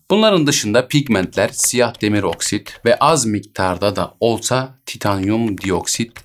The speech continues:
ekleniyor. Bir diğer kozmetik ürünümüz rimel. Şu an rimel burada yok ama bu yine maskara da diyoruz biz buna, böyle kirpikleri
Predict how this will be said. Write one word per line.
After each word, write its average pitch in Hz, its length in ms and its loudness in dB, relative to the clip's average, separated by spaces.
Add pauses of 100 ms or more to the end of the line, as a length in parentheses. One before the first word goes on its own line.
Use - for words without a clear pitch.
(140)
ekleniyor. 80 520 -6 (160)
Bir 254 220 6
diğer 139 260 4
kozmetik 147 500 2 (100)
ürünümüz 143 500 2
rimel. 117 300 4
Şu - 180 -2
an 139 140 2
rimel 131 300 0
burada 127 200 0
yok 127 180 0
ama 143 260 -2 (220)
bu 196 80 -12
yine 120 300 0 (440)
maskara 117 560 0
da 90 120 -4
diyoruz 82 340 -6
biz 78 120 -8
buna, 87 200 0
böyle 90 200 -2
kirpikleri 95 760 -6